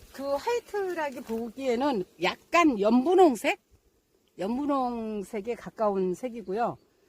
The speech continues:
보이시죠? 연분홍색에 가까운 겁니다. 아,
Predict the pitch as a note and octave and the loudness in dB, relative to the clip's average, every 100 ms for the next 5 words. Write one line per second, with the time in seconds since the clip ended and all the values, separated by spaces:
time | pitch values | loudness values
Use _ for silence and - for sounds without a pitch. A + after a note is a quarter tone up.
0 | _ _ _ - C#4 C#4 F#3 A3+ C#4 F#4 | _ _ _ -2 0 0 -2 -2 -2 -4
1 | _ _ _ _ _ _ E3 G3 A#3 D#4 | _ _ _ _ _ _ -4 -2 2 4
2 | D#4 B3+ F#3 F3 - - D#3+ D#3+ - - | 4 2 -4 -6 -8 -8 -8 -8 -10 -12
3 | - - - - - - - - - - | -14 -20 -20 -20 -20 -20 -20 -20 -20 -20
4 | - _ - F3 E3+ E3 E3 E3 E3 E3+ | -20 _ -18 -14 -10 -8 -8 -6 -6 -6
5 | E3+ | -6